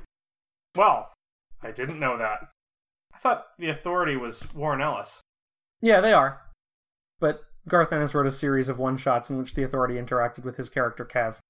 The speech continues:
Speaker 1: I see.
Speaker 2: He's a, an S A S trained soldier who is also a loser.
Speaker 1: <laughs> Okay.
Speaker 2: And who accidentally kills the entire Authority in twelve seconds in his first appearance.
Speaker 1: All right. <laughs> Good to know.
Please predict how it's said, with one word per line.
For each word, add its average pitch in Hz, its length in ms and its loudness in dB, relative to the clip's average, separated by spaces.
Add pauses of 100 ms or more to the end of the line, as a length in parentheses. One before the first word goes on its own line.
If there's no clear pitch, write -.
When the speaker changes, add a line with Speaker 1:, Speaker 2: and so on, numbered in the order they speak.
(600)
Speaker 1:
I 143 100 2
see. 131 220 -6 (280)
Speaker 2:
He's 143 120 -6
a, 123 260 0 (140)
an 180 100 2
S 196 220 2
A 196 120 8
S 185 200 6
trained 170 280 2
soldier 151 340 2
who 151 100 2
is 143 100 2
also 135 300 2
a - 20 2
loser. 120 540 -2
Speaker 1:
<laughs> - 1000 -4 (840)
Okay. 139 440 0 (120)
Speaker 2:
And 151 140 0
who 165 140 4
accidentally 151 540 2
kills 151 300 2
the 156 120 2
entire 151 380 4
Authority 156 440 4
in 156 120 4
twelve 151 300 2
seconds 139 440 2
in 143 80 0
his 156 160 -4
first 151 320 -4
appearance. - 580 -4 (880)
Speaker 1:
All 254 320 8
right. 285 460 6 (240)
<laughs> - 220 -14
Good 135 240 -4
to 175 100 -6
know. 185 540 2